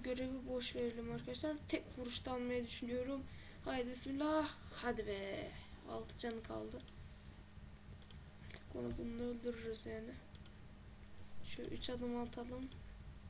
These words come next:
Onuncu seviyeye geçersem direkt on üçüncü seviye atlama şeyim oluyor.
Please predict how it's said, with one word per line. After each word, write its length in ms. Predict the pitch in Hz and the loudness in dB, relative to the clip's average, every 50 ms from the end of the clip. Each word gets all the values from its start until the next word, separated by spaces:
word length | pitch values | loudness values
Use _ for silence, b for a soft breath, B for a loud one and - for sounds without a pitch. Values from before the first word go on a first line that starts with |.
| - - - - - - - - - - - - - - - - - - - - - - - - - - - 139 - | -10 -10 -10 -8 -6 -4 0 2 2 0 0 -4 -8 -10 -10 -10 -10 -10 -10 -8 -8 -10 -10 -10 -4 0 0 2 4
Onuncu 360 | - 254 269 285 285 277 294 | 6 6 8 8 8 6 6
seviyeye 420 | 285 - - 302 277 294 294 285 277 | 6 8 8 8 8 10 8 8 8
geçersem 640 | 254 302 294 - 302 277 277 - 302 294 285 247 262 | 8 6 6 6 6 6 6 6 6 6 4 4 4
direkt 360 | 262 285 294 294 - - - | 4 4 2 2 0 0 2
on 120 | 277 285 | 4 4
üçüncü 300 | 277 269 - 285 269 254 | 4 4 2 0 2 2
seviye 360 | - - 262 247 254 269 277 | 4 4 4 4 4 2 2
atlama 540 | 269 - 254 247 247 - - 262 262 262 262 | 4 4 2 2 0 0 0 0 2 2 2
şeyim 380 | 262 - 262 254 254 247 240 233 | 2 4 4 2 2 2 2 0
oluyor. 260 | 214 214 226 240 302 | 2 0 0 0 0